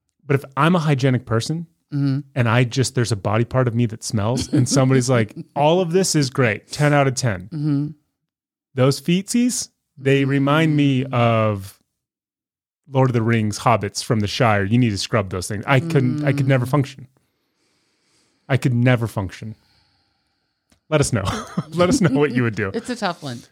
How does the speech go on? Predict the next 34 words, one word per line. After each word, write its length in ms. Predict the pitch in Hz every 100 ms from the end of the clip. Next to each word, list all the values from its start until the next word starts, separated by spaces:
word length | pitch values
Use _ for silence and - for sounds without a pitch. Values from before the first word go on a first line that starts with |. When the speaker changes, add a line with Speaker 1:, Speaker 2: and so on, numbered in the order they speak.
| -
Speaker 1:
All 100 | 196
right, 160 | 196 156
Deb, 300 | 170 160 143
uh, 340 | 165 160 151 147
what 140 | 156
do 60 | 190
you 80 | 196
wanna 120 | 175
talk 180 | 156 135
about? 140 | 123
Do 40 |
you 60 | 120
wanna 100 | 123
talk 180 | - 117
about 340 | 113 110 - -
food 420 | 185 196 277 302
or 60 | 151
do 60 |
you 60 | 135
wanna 120 | 127
talk 120 | 131 120
about 220 | 127 - _ _
thankfuls? 500 | 135 117 - - 98 233
Speaker 2:
I'm 80 | 226
gonna 140 | 226
talk 220 | - 185
about 260 | 170 156 -
food 220 | 180 175
first. 400 | - - - -
Speaker 1:
Hit 100 | 359
us 140 | 311 -
with 120 | 123
that 180 | 107 101
food. 360 | - 107 98